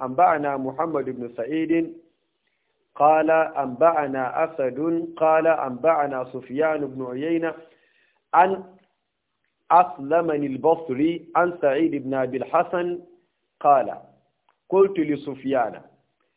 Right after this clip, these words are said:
عن النبي"، وهذا سفيان قال daga ba Nabi, قال، "نعم"، قال، "إيه"، قال، "إنكم اليوم على بينة من ربكم." Yayin nan ya tace, ya tace haske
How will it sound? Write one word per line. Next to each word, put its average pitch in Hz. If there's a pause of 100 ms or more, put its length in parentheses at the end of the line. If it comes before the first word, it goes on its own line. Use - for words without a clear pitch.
(220)
عن 185
النبي"، 165 (680)
وهذا 180 (120)
سفيان 156
قال 180
daga 160
ba 175
Nabi, 165 (180)
قال، 123
"نعم"، 151
قال، 143
"إيه"، 151 (120)
قال، 165 (520)
"إنكم 151
اليوم 147 (240)
على 131
بينة 131
من 120
ربكم." 104 (600)
Yayin 143 (280)
nan 160 (320)
ya 123
tace, 143 (360)
ya 135
tace 165 (380)
haske 147